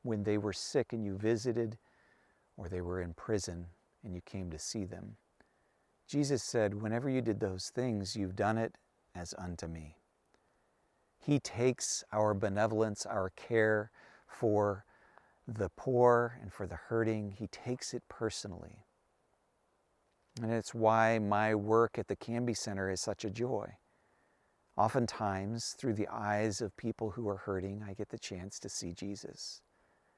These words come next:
I see Him show up in the provision of needs on a daily basis. And it is a life-giving work, but it is not something simply that the Canby Center is called to.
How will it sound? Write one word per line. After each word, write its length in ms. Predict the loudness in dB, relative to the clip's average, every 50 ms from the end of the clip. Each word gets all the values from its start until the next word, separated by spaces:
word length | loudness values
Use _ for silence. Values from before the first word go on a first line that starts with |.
| _ _ _ _ _ _ _ _ _ _ _ _ _ _ _ _ _ _ _ _ _ -8
I 80 | -8 -6
see 300 | -6 -2 0 2 2 2
Him 280 | 0 0 -2 -2 -2
show 340 | -4 -4 0 0 2 2 2
up 300 | 2 0 0 -2 -6 -14 -20 -20 _ _ _ _ _ _ _ _ -10
in 300 | -6 -4 -2 0 0 0
the 80 | -2 -4
provision 720 | -4 -2 -2 -2 0 2 2 0 0 0 -4 -6 -6 -6
of 200 | -6 -6 -6 -6
needs 640 | -6 -6 -6 -6 -8 -8 -10 -12 -12 -12 -14 -14 -16 _ _ _ _ _ _ _ _ -12
on 140 | -10 -8 -6
a 60 | -6
daily 360 | -4 -2 0 0 0 0 0
basis. 720 | -2 -2 -4 -4 -4 -6 -10 -12 -12 -14 -14 -16 -16 -18 -20 _ _ _ _ _ _ _ _ _ _ _ _ _ _ _ _ _ _ -8
And 160 | -6 -4 -2
it 100 | 0 2
is 360 | 0 0 0 -2 -6 -8 -10 -10 -8
a 80 | -6
life-giving 800 | -4 -2 2 2 2 2 2 -2 -4 -6 -4 -4 -4 -6 -6 -4
work, 280 | -2 -2 -2 -2 -2 -4
but 100 | -2 0
it 140 | 0 2 0
is 160 | 0 0 2
not 260 | 2 2 2 2 0 2
something 480 | 0 0 0 0 -2 -2 -2 -2 -2
simply 340 | -2 -2 -2 0 2 2 2
that 180 | 2 2 -2 -4
the 60 | -4
Canby 360 | -8 -4 -2 0 2 2 2
Center 360 | 0 0 -2 -2 -2 -2 -2 -2
is 140 | -2 -4
called 360 | -4 0 2 2 2 2 0 -2
to. 280 | -8 -8 -8 -8 -10